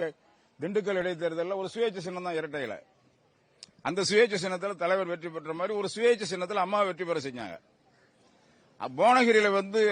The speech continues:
அந்த நாமினேஷன் தாக்கல் பண்ணி ஆத்தரேஷன் தபால் கொடுக்கறதுக்குள்ள டைம் முடிஞ்சு போச்சு. அருள்னு சொல்லிட்டு ஒரு எம் எல் ஏ ஐயாயிரத்துக்கு வாக்கு, அதிக வாக்குகள் வித்தியாசம், ஐயாயிரத்துக்கு மேல திமுக வேட்பாளர், வெறும் வாழைப்பழம் சின்னம். அதனால அம்மாவை பொறுத்தவரை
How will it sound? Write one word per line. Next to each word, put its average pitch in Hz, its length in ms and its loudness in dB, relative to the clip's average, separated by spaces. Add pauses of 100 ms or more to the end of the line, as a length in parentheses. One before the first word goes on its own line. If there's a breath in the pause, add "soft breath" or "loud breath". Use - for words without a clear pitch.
அந்த 190 160 2 (180)
நாமினேஷன் 190 520 -4
தாக்கல் 170 300 0
பண்ணி 175 160 -4 (120)
ஆத்தரேஷன் 180 500 -2
தபால் 160 280 0
கொடுக்கறதுக்குள்ள 185 600 -2 (240)
டைம் 196 200 0
முடிஞ்சு 165 200 -10
போச்சு. 110 280 -10 (680 soft breath)
அருள்னு 202 440 2
சொல்லிட்டு 175 260 -6
ஒரு 165 120 -2
எம் 160 140 -10
எல் 170 140 -6
ஏ 190 40 -2 (160)
ஐயாயிரத்துக்கு 160 560 -2
வாக்கு, 143 300 -6 (100)
அதிக 190 240 -4
வாக்குகள் 147 380 -2
வித்தியாசம், 110 380 -12 (460)
ஐயாயிரத்துக்கு 135 500 -6
மேல 143 120 -4 (180)
திமுக 139 360 -6
வேட்பாளர், 107 360 -8 (200)
வெறும் 139 220 -8
வாழைப்பழம் 147 440 -4
சின்னம். 107 260 -14 (680 soft breath)
அதனால 135 240 -2 (100)
அம்மாவை 175 320 2
பொறுத்தவரை 156 380 -4